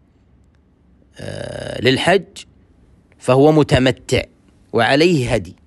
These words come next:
فهو متمتع وعليه هدي إذا كان من، آه، ليس من أهل مكة.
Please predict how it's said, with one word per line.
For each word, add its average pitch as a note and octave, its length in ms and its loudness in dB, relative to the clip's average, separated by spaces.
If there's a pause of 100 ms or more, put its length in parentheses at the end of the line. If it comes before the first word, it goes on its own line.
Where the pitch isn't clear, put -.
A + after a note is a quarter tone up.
(1500)
فهو A#2 300 0
متمتع D3 600 0
وعليه A#2+ 640 -2
هدي G#2 340 -6 (120)
إذا G#2+ 160 -8
كان B2 420 -2 (840)
من، G#2+ 320 -6 (120)
آه، G2+ 280 -6
ليس A#2+ 240 0
من G#2+ 180 -2
أهل G2+ 220 -2
مكة. - 280 -8